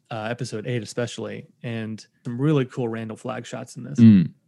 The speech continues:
Speaker 1: Uh,
Speaker 2: E-,
Speaker 1: so
Speaker 2: even Trash Can Man, I thought they did, it would seem more cinematic the way they shot this, the last two.
Speaker 1: Yeah, this one I, I think especially looks really good. Uh, it was written by Benjamin Cavill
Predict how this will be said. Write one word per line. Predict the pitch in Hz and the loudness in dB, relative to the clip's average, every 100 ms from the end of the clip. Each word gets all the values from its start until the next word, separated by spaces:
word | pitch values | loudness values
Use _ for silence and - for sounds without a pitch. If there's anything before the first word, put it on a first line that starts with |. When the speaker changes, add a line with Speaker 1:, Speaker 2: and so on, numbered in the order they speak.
| - - - - - - - | -20 -20 -20 -20 -20 -14 0
Speaker 1:
Uh, | 131 123 123 | 4 4 2
Speaker 2:
E-, | 120 | -2
Speaker 1:
so | - | 2
Speaker 2:
even | 127 196 311 | 6 6 6
Trash | - 180 214 | 4 6 6
Can | - 165 107 | 4 4 6
Man, | 87 82 62 | 6 2 2
I | 110 | 2
thought | 120 131 - | 4 4 4
they | 113 | 4
did, | 107 110 101 95 101 | 4 4 6 4 4
it | |
would | 120 113 | 2 2
seem | 113 - 196 | 0 4 4
more | 147 139 | 4 2
cinematic | - - 131 95 90 101 90 - - | 0 2 4 6 4 2 0 -2 0
the | |
way | 95 92 | 2 4
they | 90 82 | 4 2
shot | - 85 80 - | 0 -2 -2 -6
this, | 69 - - | -8 -8 -8
the | - | 0
last | 101 117 113 113 | 4 4 4 2
two. | - 98 - - _ _ _ _ | -4 -6 -10 -18 _ _ _ _
Speaker 1:
Yeah, | 131 135 123 110 | -2 2 2 2
this | 131 196 | 0 0
one | - 226 | 0 -2
I, | 220 190 | -2 -2
I | 170 | -2
think | 190 170 | -2 -4
especially | 143 - 156 - 135 | -6 -4 -4 -2 -2
looks | 117 110 | -2 -4
really | 113 110 107 | -6 -6 -6
good. | 104 104 139 _ _ _ _ _ _ | -8 -10 -12 _ _ _ _ _ _
Uh, | 143 | 4
it | |
was | 143 143 | 6 8
written | 165 | 6
by | 139 127 | 6 4
Benjamin | 120 143 135 135 | 2 2 2 -2
Cavill | 123 135 127 127 123 120 | -2 -4 -2 -2 -4 -6